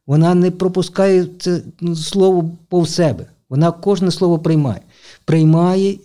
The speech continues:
і живе з цим словом. І тепер згадаємо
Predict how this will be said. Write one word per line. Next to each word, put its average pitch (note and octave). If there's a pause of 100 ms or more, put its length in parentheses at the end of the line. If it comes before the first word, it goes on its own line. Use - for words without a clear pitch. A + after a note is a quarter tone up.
(220)
і D#3+
живе D3+
з D#3+
цим D#3
словом. A2+ (720)
І C#3+
тепер E3
згадаємо D#3